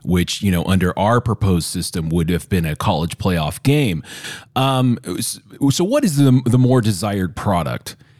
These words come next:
Is it the highly contentious, close nail biter of a national championship game with, say, a bunch of, uh, playoff games that are kind of blow up, uh, blowouts and, you know, uh, uh, the writing's on the wall?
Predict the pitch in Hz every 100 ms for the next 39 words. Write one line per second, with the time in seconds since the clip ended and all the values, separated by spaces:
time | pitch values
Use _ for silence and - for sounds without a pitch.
0 | _ _ 127 127 104 143 - - - _
1 | _ - 90 113 113 104 98 90 _ _
2 | - - 135 131 131 - 117 123 110 113
3 | - - - 127 123 113 107 - - -
4 | - 90 104 113 104 101 104 104 98 98
5 | 98 98 92 87 87 95 98 - 90 -
6 | - 98 95 123 113 131 101 110 120 120
7 | 123 113 - 92 - - 101 95 90 87
8 | - - - 80 98 92 101 80 76 78
9 | 71 69 - 92 87 85 - 87 87 78
10 | 69 71 - 101 80 76 80 73 82 80
11 | 78 - 87 71 69 - 101 92 92 90
12 | 87 82 - 92 76 76 90 87 76 -
13 | - - - 85 78 - 76 73 85 87
14 | 90 87 92 82 78 85 95